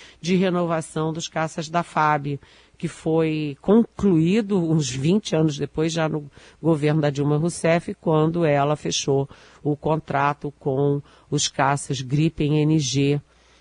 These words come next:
da Suécia. Ou seja, eh, também não teve surpresa nem na Marinha, nem na Aeronáutica. E agora, tudo que eu converso nas três forças é o seguinte:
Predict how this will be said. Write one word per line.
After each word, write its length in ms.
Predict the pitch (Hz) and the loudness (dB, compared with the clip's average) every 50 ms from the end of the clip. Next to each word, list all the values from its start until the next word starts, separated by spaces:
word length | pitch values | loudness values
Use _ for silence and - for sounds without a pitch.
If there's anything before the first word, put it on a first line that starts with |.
| _ _ _ _ | _ _ _ _
da 400 | 127 135 143 143 143 143 143 143 | -6 -2 -2 0 0 0 0 -2
Suécia. 720 | 135 - - - 180 170 147 123 123 123 - - 123 117 - _ _ _ _ _ | -2 -6 -6 -4 -2 -2 -2 -2 -4 -8 -10 -12 -12 -12 -12 _ _ _ _ _
Ou 140 | - 208 220 | -2 -2 -2
seja, 540 | - - 190 170 156 139 127 131 135 - - - _ _ _ _ _ _ | 0 0 -2 0 0 -2 -4 -6 -12 -14 -14 -18 _ _ _ _ _ _
eh, 340 | - 160 156 156 156 151 151 - | -6 -4 -2 -2 -2 -2 -4 -2
também 360 | - 214 202 190 175 165 165 | -2 -2 0 0 0 0 0
não 140 | 175 175 175 | 0 0 -2
teve 260 | 170 - 165 160 147 | -2 -2 -2 -2 -2
surpresa 540 | 151 - - 175 - - 143 135 131 131 147 | -4 -8 -10 -12 -8 -6 -6 -6 -4 -6 -6
nem 200 | 143 175 185 180 | -4 -4 -4 -2
na 100 | 175 175 | -4 -4
Marinha, 560 | 175 175 180 180 165 170 170 170 165 165 165 - _ _ _ - _ | -4 -4 -4 -4 -4 -4 -4 -4 -4 -6 -8 -10 _ _ _ -14 _
nem 460 | - 165 170 170 165 160 160 160 165 165 - | 0 2 4 6 6 6 4 4 0 0 0
na 100 | 175 160 | 2 2
Aeronáutica. 760 | 160 160 156 165 165 156 135 117 120 - - - - - - | 2 4 2 2 2 2 0 0 -4 -6 -8 -10 -10 -6 -4
E 140 | 160 170 | 0 0
agora, 560 | 170 170 170 147 151 143 143 147 147 147 147 143 - - - _ _ _ | 0 0 0 0 0 2 2 2 2 0 -4 -6 -10 -20 -20 _ _ _
tudo 380 | - 320 330 330 330 240 277 262 | 4 6 8 8 6 6 2 -2
que 120 | - - | 2 0
eu 100 | 208 190 | 0 0
converso 680 | 175 - 180 165 156 135 139 139 131 131 139 135 - - | 0 0 -2 -2 -2 -2 -4 -2 -2 -4 -4 -6 -8 -8
nas 200 | 131 139 139 - | -6 -6 -6 -6
três 240 | - - 175 175 - | -4 -4 -4 -4 -4
forças 480 | - - - 175 180 190 - - 185 170 | -6 -4 -2 -2 -2 0 -2 -4 -2 -2
é 80 | 180 | -2
o 40 | 180 175 | -2 -2
seguinte: 580 | - - 175 147 123 113 120 - - - 120 | -4 -6 -4 -2 -2 -2 -2 -4 -8 -12 -12